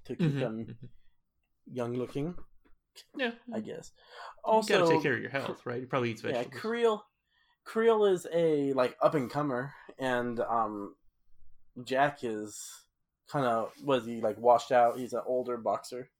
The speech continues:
Speaker 2: Mm-hmm.
Speaker 1: Yeah.
Speaker 2: Yeah, so even if he's, like, in his l-, young twenties, right? Like, twenty-two or
Speaker 1: Mm-hmm.
Speaker 2: something, that's, he's only ten years older than, than Matt.
Speaker 1: Yeah.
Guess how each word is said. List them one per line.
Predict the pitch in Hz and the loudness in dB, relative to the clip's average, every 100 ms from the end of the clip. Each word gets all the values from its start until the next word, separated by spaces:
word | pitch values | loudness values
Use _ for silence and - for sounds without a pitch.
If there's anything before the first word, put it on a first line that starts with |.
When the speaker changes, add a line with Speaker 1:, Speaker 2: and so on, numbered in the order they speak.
| _ _ _ 190 | _ _ _ -8
Speaker 2:
Mm-hmm. | 131 123 123 _ _ _ _ _ _ _ _ _ - | -6 -6 -8 _ _ _ _ _ _ _ _ _ -12
Speaker 1:
Yeah. | 117 107 - _ _ _ _ _ | -10 -10 -14 _ _ _ _ _
Speaker 2:
Yeah, | 233 190 | -10 -8
so | 202 185 180 | 0 4 6
even | 190 175 | 6 4
if | |
he's, | 160 139 | 2 0
like, | 135 120 | 0 0
in | 135 | 0
his | 120 107 | -2 -4
l-, | 120 113 - | -10 -12 -12
young | 120 117 120 123 | -4 -2 -2 -6
twenties, | - 120 113 - - - - | -10 -12 -12 -16 -20 -18 -14
right? | 113 120 | -10 -10
Like, | - 107 | -10 -12
twenty-two | - 123 107 - 120 113 | -10 -10 -10 -10 -8 -4
or | 131 | -4
Speaker 1:
Mm-hmm. | 127 | -4
Speaker 2:
something, | 117 120 120 | -8 -8 -10
that's, | 110 107 - _ - _ - | -10 -14 -20 _ -20 _ -4
he's | 180 | 0
only | 147 | 0
ten | 113 139 113 | -2 -4 -6
years | 107 107 | -8 -6
older | 113 113 | -8 -8
than, | 107 110 110 _ _ _ _ - | -12 -14 -18 _ _ _ _ -16
than | 113 110 | -14 -14
Matt. | 110 113 - _ _ _ _ _ _ _ _ | -14 -16 -16 _ _ _ _ _ _ _ _
Speaker 1:
Yeah. | - 110 | -2 -2